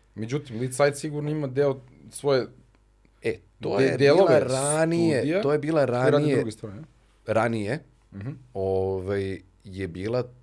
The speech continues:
Speaker 2: ta politika da na, ono, svakoj igri radi po jedan studio i pre, sad slagaću te, pre
Speaker 1: U nekom momentu.
Speaker 2: X Y, ono, godina je odlučeno da se od toga odstupi i da se forsira co-dev.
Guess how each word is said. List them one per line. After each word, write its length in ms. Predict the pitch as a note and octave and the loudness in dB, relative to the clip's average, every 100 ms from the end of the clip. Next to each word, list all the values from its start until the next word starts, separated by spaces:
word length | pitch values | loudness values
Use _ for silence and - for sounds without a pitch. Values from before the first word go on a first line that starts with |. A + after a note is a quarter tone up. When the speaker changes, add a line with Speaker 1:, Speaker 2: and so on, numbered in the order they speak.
| - | -2
Speaker 2:
ta 140 | A2+ | -2
politika 720 | A#2 G2+ F#2+ F2+ G#2 A#2+ B2+ | 0 -4 -6 -8 -6 0 0
da 420 | B2+ G#2+ G#2+ A2+ G#2+ - _ - _ _ - | 0 -2 0 0 -2 -8 _ -20 _ _ -14
na, 320 | G#2+ G#2+ G2+ F#2 - | -8 -4 -6 -8 -8
ono, 240 | A2 F#2+ - | -4 -4 -8
svakoj 480 | - - A2 - G2 | -8 -2 -2 -4 -8
igri 280 | A2 B2 - | -6 -8 -4
radi 320 | G#2 G2+ G2+ | -2 -2 -6
po 240 | - A2+ | 2 2
jedan 300 | G2+ F#2+ E2+ | 4 -2 -4
studio 480 | - F2 D2+ G2+ C#3+ - _ _ - | -8 -10 -6 -4 -6 -10 _ _ -16
i 220 | G#2+ G#2+ - _ - | -12 -12 -14 _ -8
pre, 320 | A2+ A#2 A2 | 0 2 2
sad 180 | - F#2 - - | -2 -12 -14 -14
slagaću 480 | - G2 F2+ F#2 - | -4 -2 -2 -8 -6
te, 120 | - | -4
pre 240 | D2+ E2+ D#2 _ _ | -4 -6 -10 _ _
Speaker 1:
U 120 | G2 | -12
nekom 300 | F#2+ F2 F#2 | -10 -10 -12
momentu. 420 | E2+ F2 A2 D#3+ F#3 _ _ _ - | -14 -14 -14 -16 -16 _ _ _ -14
Speaker 2:
X 220 | G2+ - | -12 -10
Y, 60 | G2 - G2 | -10 -6 -6
ono, 380 | D#2+ E2+ E2+ D2+ | -6 -6 -8 -10
godina 520 | F2 F2+ F2 G2 C3+ F3 - | -8 -6 -4 -4 -6 -8 -16
je 180 | G2+ A2 | -8 -4
odlučeno 500 | G2 G#2+ - A2+ G#2+ | -4 -6 -8 -8 -6
da 120 | G2 | -6
se 200 | F#2+ G#2 | -6 -4
od 140 | G2+ - | -4 -2
toga 280 | G#2 G2+ - | -2 -2 -4
odstupi 540 | E2+ F2 - F#2 - D3+ _ _ _ _ _ _ | -6 -6 -8 -10 -10 -12 _ _ _ _ _ _
i 140 | G#2 G#2 | -10 -6
da 120 | G#2 | -6
se 160 | - | -6
forsira 480 | G2 G2+ F#2+ - G#2+ | -4 -4 -4 -4 -4
co-dev. 380 | G#2 G#2 F2 | -2 -4 -4